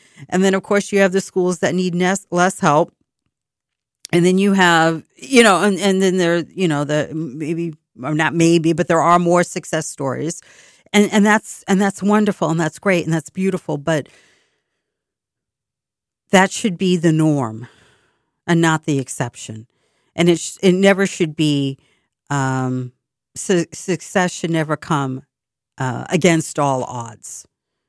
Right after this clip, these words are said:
So I just,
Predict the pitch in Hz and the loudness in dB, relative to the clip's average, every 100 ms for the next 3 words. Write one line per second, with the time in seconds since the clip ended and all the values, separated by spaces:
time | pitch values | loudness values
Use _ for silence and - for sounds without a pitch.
0 | _ _ _ _ _ _ _ _ _ - | _ _ _ _ _ _ _ _ _ -10
1 | - 220 196 185 - - _ _ _ _ | 0 4 4 2 0 -8 _ _ _ _
2 | _ _ _ - 82 98 104 202 185 220 | _ _ _ -20 -16 -8 0 2 4 2
3 | - - | 2 -6